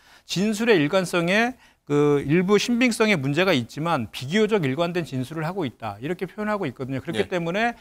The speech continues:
Speaker 1: 이 진술의 신빙성 여부에 대해서는 지금 항소를 예정하고 있기 때문에 항소심에서 다퉈볼 여지는 분명히 있는 것 같고,
Speaker 2: 음.
Speaker 1: 그리고 이제 이것이 이재명 대표와의 연관성에 대해서는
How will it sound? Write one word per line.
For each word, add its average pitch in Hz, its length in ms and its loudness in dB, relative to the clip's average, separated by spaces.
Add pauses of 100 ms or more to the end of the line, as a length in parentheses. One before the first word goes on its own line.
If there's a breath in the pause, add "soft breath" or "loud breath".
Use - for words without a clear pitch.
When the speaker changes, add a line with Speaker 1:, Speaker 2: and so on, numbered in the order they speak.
(220 soft breath)
Speaker 1:
이 160 80 -6
진술의 202 460 2
신빙성 247 500 -4
여부에 151 260 0
대해서는 160 300 -4
지금 143 180 -10
항소를 208 720 0
예정하고 156 360 2
있기 123 160 -8
때문에 139 280 -4
항소심에서 190 480 -4
다퉈볼 160 460 -2
여지는 131 300 -2
분명히 131 280 -4
있는 147 240 -2
것 170 100 -6
같고, 131 500 -6
Speaker 2:
음. 107 280 -12
Speaker 1:
그리고 196 260 2
이제 190 140 2
이것이 190 380 4
이재명 208 420 4
대표와의 175 400 2
연관성에 208 560 0
대해서는 139 600 -2